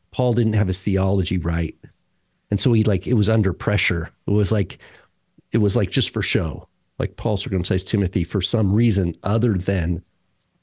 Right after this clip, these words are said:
covenantal, uh, j-, just the simplicity of the commandment. It was some other motive. They have to go there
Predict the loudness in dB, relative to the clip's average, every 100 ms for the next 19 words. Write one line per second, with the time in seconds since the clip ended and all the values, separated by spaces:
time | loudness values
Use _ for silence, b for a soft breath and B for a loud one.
0 | _ -6 -2 0 0 0 0 -2 -2 -4
1 | _ _ _ _ _ -4 -4 -4 -8 _
2 | _ _ -10 -8 -6 -4 -4 -2 -2 0
3 | 0 0 -2 0 -2 -2 -4 -2 -2 -4
4 | -10 _ _ b b b 0 2 2 2
5 | 2 2 2 2 0 -2 -6 -16 _ B
6 | B B 0 2 2 0 0 2 0 -2
7 | -6